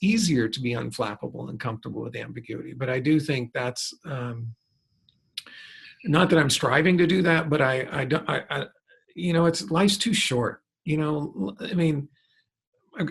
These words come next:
I've got Robin, who I adore. The kids, you know, are, are wonderful. You know, I've got a great job.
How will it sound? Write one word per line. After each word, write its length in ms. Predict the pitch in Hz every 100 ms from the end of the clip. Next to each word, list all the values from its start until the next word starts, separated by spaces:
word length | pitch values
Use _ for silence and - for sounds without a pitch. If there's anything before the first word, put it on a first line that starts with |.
| -
I've 120 | 143
got 240 | 151 131
Robin, 760 | 151 165 160 156 151 147 139 147 -
who 160 | 135
I 120 | 117
adore. 680 | 117 127 156 156 156 151 147
The 100 | 135
kids, 540 | 120 - 151 131 120 - 156
you 140 | 151
know, 100 | -
are, 300 | 131 135 135 - - - -
are 120 | 143 127
wonderful. 1000 | 143 151 156 156 156 147 147 151 156 202
You 180 | 180
know, 120 | 147 120
I've 120 | 143
got 160 | 147
a 40 | 151
great 300 | - 151 147
job. 520 | 139 135 139 143